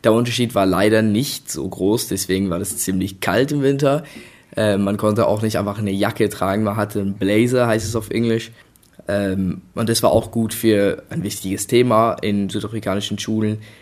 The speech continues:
äh, eine schulische Einheit, kann man so sagen. Also das ist, das ist sehr wichtig, dass es eine, dass es eine Einheit formt, wo die Leute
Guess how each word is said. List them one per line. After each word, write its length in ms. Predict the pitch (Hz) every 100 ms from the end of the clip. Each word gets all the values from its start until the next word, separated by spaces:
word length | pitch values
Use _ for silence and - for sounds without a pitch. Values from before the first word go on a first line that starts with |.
| _ -
äh, 280 | 104 98 87
eine 300 | - 98 101
schulische 680 | - - 131 123 113 98 -
Einheit, 600 | 107 104 95 95 - - - _ _ _ -
kann 140 | -
man 120 | 57
so 140 | - -
sagen. 300 | - - 107 - - -
Also 280 | 101 98
das 260 | 95 95 -
ist, 220 | 98 -
das 60 | -
ist 180 | 104 -
sehr 160 | 107
wichtig, 360 | 107 107 104 101
dass 180 | 101 98
es 140 | -
eine, 260 | 95 98 95 - - _ -
dass 160 | -
es 100 | -
eine 220 | 113 95
Einheit 380 | - 123 120 113
formt, 540 | - 113 113 110 107 -
wo 420 | 101 98 98 95
die 160 | 90
Leute 380 | 104 98 98 98